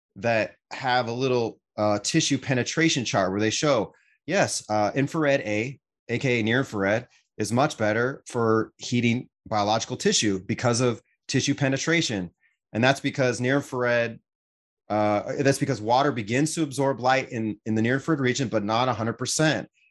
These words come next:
As you proceed into the mid infrared and the far infrared, water absorption increases. That's just one of the protective mechanisms of our body is, is the chromophore that is water. It, it, it, it, um, and so it absorbs this light in different,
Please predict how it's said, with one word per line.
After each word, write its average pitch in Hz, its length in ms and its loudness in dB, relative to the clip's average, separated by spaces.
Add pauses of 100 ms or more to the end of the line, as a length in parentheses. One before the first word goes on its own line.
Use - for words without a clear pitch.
As 135 220 0
you 151 80 2
proceed 147 460 -2
into 127 260 -4
the 113 100 -4
mid 120 180 2
infrared 127 380 2
and 110 100 0
the 104 60 -2
far 131 240 0
infrared, 113 440 0 (200)
water 123 380 0
absorption 117 480 -2
increases. 113 600 4
That's 131 200 0
just - 280 -6 (200)
one 156 160 0
of 165 80 0
the 151 80 6
protective 135 580 0
mechanisms 123 560 0
of 110 140 -2
our 107 100 0
body 101 420 0
is, 90 320 -4
is 95 220 2
the 95 100 0
chromophore 113 540 0
that 101 140 2
is 92 180 -4
water. 113 380 0
It, 85 160 -8
it, 92 160 -8 (420)
it, 95 320 2
it, 95 200 -4 (200)
um, 92 540 0 (720)
and 104 100 -2
so 127 140 0
it 123 120 0
absorbs 151 500 0
this 156 200 -4
light 147 480 0
in 110 100 -6
different, 131 400 0